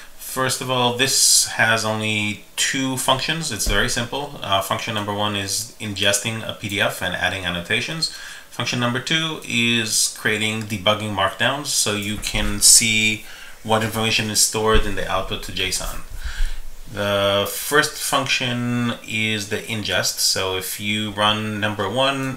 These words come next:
you're gonna be calling up the processor, uh, for P D F ingest, which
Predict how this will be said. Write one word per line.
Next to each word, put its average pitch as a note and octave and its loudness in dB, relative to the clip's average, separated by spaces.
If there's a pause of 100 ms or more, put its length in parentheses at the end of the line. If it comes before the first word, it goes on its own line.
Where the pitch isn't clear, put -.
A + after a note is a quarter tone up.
you're G2 2
gonna G2 -4
be G2 -2
calling G2+ -2
up F#2 -2
the F2+ -2
processor, C3+ 0 (120)
uh, F2+ -2
for F2 -6
P - -8
D F2+ -4
F E2+ -4
ingest, C#3+ -2
which - -2